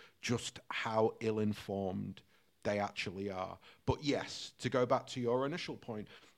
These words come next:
to me, it goes without saying that every season we come a, we become a bit more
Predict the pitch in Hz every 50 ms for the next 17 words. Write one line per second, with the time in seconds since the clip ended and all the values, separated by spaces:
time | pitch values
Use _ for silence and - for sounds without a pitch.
0 | _ - - 135 127 147 160 151 135 - - 139 127 135 139 127 139 135 120 117
1 | 110 - - - 123 120 113 107 110 - - - 135 139 123 - 147 151 135 -
2 | - 143 135 120 - 107 101 107 - - 123 113 101 87 - - - - 107 113
3 | 107 - 120 - - 127 104 92 85 - - 113 107 - - - 101 101 98 98
4 | 101 101 104